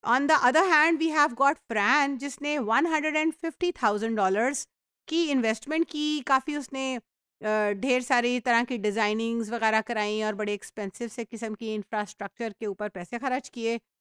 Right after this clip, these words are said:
और उसने अपना, again, उसने भी एक shawarma की शॉप खोली, लेकिन यहाँ पैसे ज़्यादा हैं। तो अभी we are just going to see कि how total assets की value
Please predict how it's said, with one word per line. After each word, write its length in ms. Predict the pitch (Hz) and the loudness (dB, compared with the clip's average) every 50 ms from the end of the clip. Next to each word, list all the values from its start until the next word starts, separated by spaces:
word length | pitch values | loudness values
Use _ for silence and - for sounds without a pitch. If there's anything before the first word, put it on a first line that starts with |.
| _ _ - | _ _ -2
और 380 | - 226 233 233 233 233 233 233 | 2 4 6 6 6 6 4 2
उसने 500 | - 247 226 - - 233 226 226 226 - | 0 -4 -8 -8 -6 -6 -4 -4 -4 -6
अपना, 600 | - - - - 214 208 208 208 208 202 202 - - - | -8 -10 -10 -6 -2 0 0 0 0 0 -2 -4 -8 -8
again, 280 | 208 196 240 226 226 220 | -4 0 0 2 2 0
उसने 320 | - 254 233 - 262 262 | -2 -6 -6 -6 -4 -4
भी 180 | 240 240 269 262 | -2 -2 -2 0
एक 180 | 226 214 214 - | 0 0 -2 -2
shawarma 640 | - - 214 190 185 196 196 196 196 196 190 190 - _ _ _ - | -4 -4 -2 -2 -2 -2 -2 -2 -2 -2 -4 -6 -10 _ _ _ -10
की 100 | 233 226 | -8 -8
शॉप 300 | - - 240 208 226 - _ - | -6 -2 0 0 0 -2 _ -4
खोली, 360 | 285 262 262 269 262 269 233 _ _ _ _ _ _ _ - | -2 -2 0 0 -2 -4 -6 _ _ _ _ _ _ _ -6
लेकिन 280 | - 220 214 - 240 233 | -4 -2 -2 0 0 0
यहाँ 280 | 226 226 233 247 247 - | 0 2 4 2 2 2
पैसे 280 | - 196 - - 247 226 | 0 -4 -2 -2 -2 -2
ज़्यादा 320 | 202 208 170 175 185 233 | 0 0 0 0 2 2
हैं। 260 | 262 285 269 254 254 254 | 2 2 2 0 -2 -2
तो 160 | - 247 240 | -2 -4 -2
अभी 320 | - 214 202 254 254 247 | -2 -4 -4 -4 -4 -4
we 80 | 226 233 | -2 0
are 240 | 233 233 226 254 254 | 0 0 0 -2 -4
just 200 | 294 302 - - | -4 -6 -8 -6
going 200 | - 247 240 220 | -6 -6 -4 -4
to 60 | 254 | -6
see 300 | 240 - - 254 254 247 | -8 -6 -6 -6 -6 -4
कि 140 | - 247 240 | -4 -2 -2
how 340 | 240 240 214 214 240 254 277 - | 2 4 4 6 6 4 2 0
total 320 | 233 214 - 240 220 208 | -4 -4 -2 -2 -2 -2
assets 260 | 208 - 247 240 - - | -2 -2 -4 -6 -6 -8
की 140 | - 247 | -8 -4
value 400 | 214 202 180 185 190 214 233 240 | -2 0 0 0 2 0 0 -2